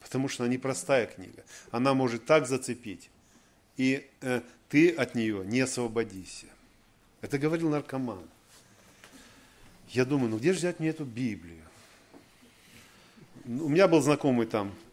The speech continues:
собутыльник, алкоголик. И он где-то нашел адрес, и с Америки ему эти Библии высылали бесплатно, а он их продавал.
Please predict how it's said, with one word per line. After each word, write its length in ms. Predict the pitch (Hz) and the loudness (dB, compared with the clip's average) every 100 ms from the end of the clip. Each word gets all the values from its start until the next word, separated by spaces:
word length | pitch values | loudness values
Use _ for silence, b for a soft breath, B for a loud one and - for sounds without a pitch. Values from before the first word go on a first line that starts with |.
| - 104 | -20 -18
собутыльник, 760 | - - 104 120 190 196 143 117 | -10 -6 -4 -4 -4 -4 -2 -4
алкоголик. 580 | 104 113 120 185 143 - - - - - - - - - - _ - b b - | -6 -6 -6 -6 -8 -10 -18 -20 -20 -20 -20 -20 -20 -20 -20 _ -20 b b 4
И 80 | |
он 120 | 208 262 | 8 8
где-то 220 | 277 233 | 6 6
нашел 380 | 226 - 226 247 | 4 6 8 8
адрес, 420 | 277 220 208 - | 6 4 -2 -4
и 80 | 202 | -2
с 120 | 190 | 0
Америки 440 | 202 254 220 - | 2 2 0 -2
ему 160 | 185 196 | 0 0
эти 140 | 190 | -2
Библии 340 | 160 202 180 175 | -4 -4 -2 -2
высылали 540 | 165 - 165 139 107 | -2 0 4 4 4
бесплатно, 560 | 123 - 160 139 - 131 | -4 2 8 8 8 4
а 40 | |
он 160 | 247 226 | 6 4
их 120 | - | 2
продавал. 520 | 156 147 127 98 - | 2 2 2 0 -4